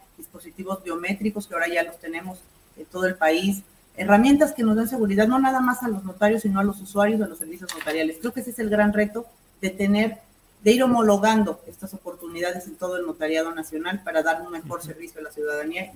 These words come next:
Speaker 1: y una mayor seguridad.
Speaker 2: Eh, Guadalupe, le comento que en, en muchas, en algunas partes del país se ha hablado de cómo la corrupción que permea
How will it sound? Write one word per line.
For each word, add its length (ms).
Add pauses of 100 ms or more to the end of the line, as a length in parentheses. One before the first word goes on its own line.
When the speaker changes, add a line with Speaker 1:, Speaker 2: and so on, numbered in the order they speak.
Speaker 1:
y 60
una 200
mayor 360
seguridad. 440 (760)
Speaker 2:
Eh, 160
Guadalupe, 580
le 200
comento 600
que 360
en, 640 (600)
en 340
muchas, 440
en 160
algunas 340
partes 380
del 120
país 360
se 120
ha 40
hablado 500
de 480 (260)
cómo 460
la 220
corrupción 800
que 100
permea 540